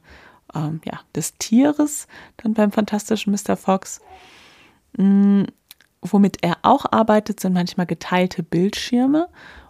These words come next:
und so verbindet er zwei Szenen miteinander, die beide in sich detailreich sind und die dann, ähm, eben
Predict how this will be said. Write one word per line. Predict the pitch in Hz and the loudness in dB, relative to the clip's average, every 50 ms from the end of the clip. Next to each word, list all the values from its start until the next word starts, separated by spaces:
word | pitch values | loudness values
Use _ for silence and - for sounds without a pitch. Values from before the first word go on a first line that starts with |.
| _ _ _ | _ _ _
und | - 180 170 180 | -4 -2 -2 0
so | - 190 | -2 -2
verbindet | - - 202 190 - 190 196 196 185 - | 0 0 -2 0 2 2 2 2 0 0
er | 180 180 | -4 -2
zwei | - - - - - 170 170 180 190 196 196 190 _ _ _ _ _ _ _ | -2 -2 -2 -2 0 0 2 2 2 2 0 -2 _ _ _ _ _ _ _
Szenen | - - - - - - - 180 214 226 | -10 -8 -8 -6 -4 -2 0 4 4 4
miteinander, | 240 240 - 247 233 226 226 233 247 254 254 254 262 262 269 - _ _ _ _ _ _ - | 4 4 4 2 4 4 4 4 4 4 2 2 2 0 -2 -4 _ _ _ _ _ _ -18
die | - | -18
beide | 165 - - 165 190 240 240 208 | -6 -4 -2 2 4 6 6 6
in | - - - 226 233 | 4 4 4 4 6
sich | 196 190 190 - | 4 4 -2 -2
detailreich | - 190 180 - - - 180 185 180 180 170 170 - - | -2 -4 -4 -4 -4 0 0 0 0 0 -2 -2 -4 -6
sind | - - 165 175 214 269 349 - - _ - - - - - _ _ _ | -4 -2 0 2 2 2 0 -2 -8 _ -20 -20 -20 -20 -20 _ _ _
und | - - 190 202 208 214 220 226 - - _ _ | -2 0 2 4 4 4 2 2 -2 -8 _ _
die | - 196 196 196 202 208 - - _ _ _ _ - _ | 0 2 2 4 4 2 0 -2 _ _ _ _ -8 _
dann, | - 180 175 180 180 190 185 - - - | 0 0 2 2 2 0 -2 -2 -4 -4
ähm, | 175 180 180 175 180 - | -2 0 0 -2 -2 -4
eben | - 170 180 180 180 - | -4 -2 -2 -2 -2 -4